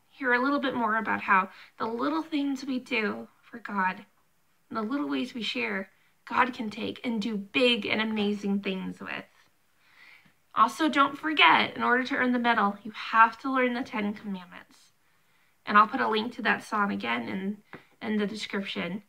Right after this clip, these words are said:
that can help you pick it up. So just let me know once you've done the activity. And let me know, uh, once you've learned the Ten Commandments so I can put that towards your medal count if you're working for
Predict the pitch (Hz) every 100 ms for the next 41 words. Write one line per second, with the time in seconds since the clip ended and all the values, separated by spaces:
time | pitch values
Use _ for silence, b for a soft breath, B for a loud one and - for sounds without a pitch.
0 | _ - 190 - 214 - 208 - 196 -
1 | 208 208 - - _ b b b b b
2 | b _ 214 - - 254 - 311 311 262
3 | 320 277 269 269 247 220 226 254 269 277
4 | 254 220 311 - - _ _ _ _ _
5 | _ _ _ _ _ _ b b b b
6 | - 226 226 - 262 269 202 190 294 -
7 | _ _ _ _ _ _ _ _ _ -
8 | - - 208 202 208 240 240 220 214 214
9 | 214 202 208 190 202 269 - - 202 214
10 | - 233 202 202 - 196 196 185 - B
11 | B B 208 208 202 208 202 180 - 190
12 | 190 175 - 247 196